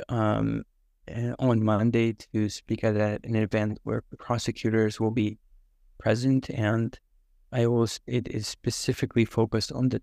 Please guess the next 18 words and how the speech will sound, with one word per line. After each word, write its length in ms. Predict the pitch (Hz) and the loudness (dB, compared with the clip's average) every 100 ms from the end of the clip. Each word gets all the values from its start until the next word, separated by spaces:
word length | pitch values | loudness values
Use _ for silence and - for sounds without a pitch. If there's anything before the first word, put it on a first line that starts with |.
| _ | _
the 400 | - 117 110 113 - | -6 0 0 0 -4
topic 380 | - 110 110 | -4 -2 -2
of, 340 | - 110 95 - | 0 -2 -2 -10
of 160 | 123 - | -10 -6
prosecutions. 840 | - 110 - - 123 - - - _ _ _ _ _ - _ - | -2 -2 -4 -6 -6 -4 -8 -10 _ _ _ _ _ -20 _ -4
And 360 | 120 110 113 | 0 2 2
this 200 | 107 117 | 0 0
is 120 | 139 117 | 0 -2
a 100 | 110 | -2
challenge 520 | - 131 123 113 110 | -4 0 2 2 2
right 220 | 113 107 | 0 0
now. 320 | 110 110 113 | -2 0 -2
There 160 | 101 110 | 0 -2
is 360 | 123 120 113 - - _ _ _ - _ - _ - _ - _ - _ - | 0 -4 -4 -14 -20 _ _ _ -20 _ -20 _ -20 _ -20 _ -20 _ -2
no 480 | 113 117 117 117 120 | 2 4 4 4 0
hybrid 580 | - 120 117 113 110 | -2 0 2 0 -4
court, 400 | - - 110 110 - _ - | -6 -4 0 0 -2 _ -8
uh, 540 | 107 104 104 110 107 | -8 -4 -2 -2 -4